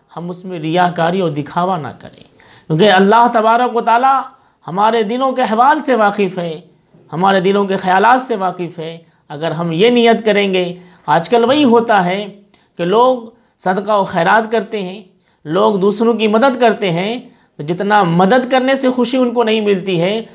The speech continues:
उतना उसकी तस्वीर कशाई करते हैं, उसकी वीडियो बनाते हैं और बना के फिर दूसरों को दिखाते हैं कि हमने यहाँ मदद की, वहाँ मदद की।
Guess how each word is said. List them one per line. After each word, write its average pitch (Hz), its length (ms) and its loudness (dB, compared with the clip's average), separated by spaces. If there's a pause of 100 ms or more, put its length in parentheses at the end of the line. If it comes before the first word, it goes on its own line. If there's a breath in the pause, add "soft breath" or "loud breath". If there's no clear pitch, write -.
(200 loud breath)
उतना 208 360 0 (440 loud breath)
उसकी 185 280 -8
तस्वीर 185 600 -4
कशाई 220 360 4
करते 208 360 0
हैं, 165 180 -4 (320 soft breath)
उसकी 180 320 -6
वीडियो 240 400 4
बनाते 226 460 2
हैं 180 200 -4 (320 loud breath)
और 170 100 -6
बना 175 300 0
के 180 120 -4
फिर 180 180 -6
दूसरों 180 360 0
को 175 100 0
दिखाते 190 420 -2
हैं 196 100 -4
कि 170 40 -4
हमने 175 240 -4
यहाँ 180 340 0
मदद 185 300 -2
की, 180 160 -8
वहाँ 170 280 -2
मदद 175 280 -2
की। 175 220 -6